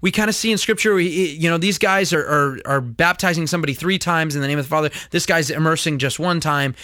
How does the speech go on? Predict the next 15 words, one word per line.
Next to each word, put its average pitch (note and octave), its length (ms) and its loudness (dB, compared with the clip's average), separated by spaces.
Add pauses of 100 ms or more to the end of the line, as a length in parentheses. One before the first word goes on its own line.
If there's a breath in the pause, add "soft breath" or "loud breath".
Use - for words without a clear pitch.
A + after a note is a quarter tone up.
(160 loud breath)
No, B3 100 2
no, C#4 200 2
guys, G3 320 0
we're A3 100 2
talking C4 380 0
about F#3 180 2
distinctions C#3 800 -2 (260 loud breath)
that G#3 120 4
are G#3 80 4
so A#3+ 400 2
abundantly F#3 580 2
clear D#3+ 480 2 (320 loud breath)
that F#3+ 180 2
it G3+ 120 2
literally, A#3 400 2